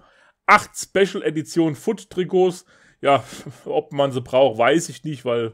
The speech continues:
man wird ja dann meistens eh, äh, aussortiert. Und, ähm, was gibt's da noch hier zu erwähnen? Dank der Frostbite, gut, das hatten wir ja schon. Bla, bla, bla.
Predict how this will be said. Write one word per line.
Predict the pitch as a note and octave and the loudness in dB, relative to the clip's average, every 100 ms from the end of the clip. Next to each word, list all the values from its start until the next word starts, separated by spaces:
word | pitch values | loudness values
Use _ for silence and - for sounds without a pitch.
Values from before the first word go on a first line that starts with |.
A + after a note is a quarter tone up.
| _ | _
man | A#2 A#2+ A#2+ | -14 -12 -12
wird | C3+ | -8
ja | A#2+ | -2
dann | G#2+ | 0
meistens | A2 A2 G#2 G#2 - | 0 -2 -6 -16 -6
eh, | C#3 D#3 - _ _ _ _ | -4 -4 -8 _ _ _ _
äh, | - | -6
aussortiert. | B2+ B2+ - E3 F#3 F#3 E3+ F#3 F#3 _ _ _ _ - - | -2 -2 0 0 0 -2 0 0 -2 _ _ _ _ -20 -6
Und, | - F3 F#3 F3+ | 2 4 4 2
ähm, | F3+ E3+ E3+ E3 - - | 6 6 6 -2 -8 -6
was | D3 D3 | -4 -2
gibt's | - - | -4 -4
da | D#3+ | -2
noch | D#3 - | -2 -2
hier | F3 - | -4 -4
zu | F3 D#3+ | -2 0
erwähnen? | C#3+ C3+ D#3+ E3+ D#3+ C#3 _ _ _ _ _ - | 0 0 0 0 -4 -8 _ _ _ _ _ -4
Dank | D3+ D3 | -2 0
der | D#3+ C3 | 0 -2
Frostbite, | - E3 F#3 - F3 F3 - | 0 -2 -2 -2 0 0 -2
gut, | D3+ C3+ | -6 -6
das | - | -4
hatten | D3+ - E3+ | -4 -4 -6
wir | D#3+ | -4
ja | D#3+ - | -4 -4
schon. | D#3 D#3 C#3+ - _ _ _ _ _ _ _ - - _ _ _ _ _ _ _ _ | -2 -2 -2 -14 _ _ _ _ _ _ _ -20 -20 _ _ _ _ _ _ _ _
Bla, | - B2 A#2 | 0 2 2
bla, | A2+ | 2
bla. | C#3+ E3 B3 D4 | 4 4 2 -2